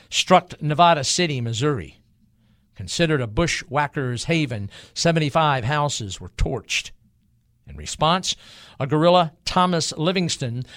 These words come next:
led a group that surprised a federal foraging party of blacks and whites at Sherwood, Missouri. Sixteen were killed, most after surrendering. Stabbed through the hearts, heads beaten to jelly.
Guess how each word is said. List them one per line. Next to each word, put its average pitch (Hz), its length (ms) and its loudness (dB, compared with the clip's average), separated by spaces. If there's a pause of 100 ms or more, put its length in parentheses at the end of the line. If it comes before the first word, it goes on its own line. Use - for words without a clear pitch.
(120)
led 151 160 2
a 165 60 2
group 175 280 2
that - 140 -6
surprised 175 640 2
a 160 60 -4
federal 170 400 0
foraging 147 640 -2
party 131 500 -2
of 110 240 -8
blacks - 580 -2
and 139 280 -4
whites 147 360 0
at 117 140 -10
Sherwood, 127 720 -2
Missouri. 101 560 -6 (580)
Sixteen - 480 -2
were 107 100 -8
killed, 107 540 -6 (640)
most 135 540 -2 (260)
after 120 300 -6
surrendering. 110 680 -6 (1000)
Stabbed 123 460 -4
through 139 180 -2
the 156 120 0
hearts, 95 480 -4 (760)
heads 120 560 -2 (160)
beaten 117 400 -8
to 120 140 -8
jelly. 98 500 -6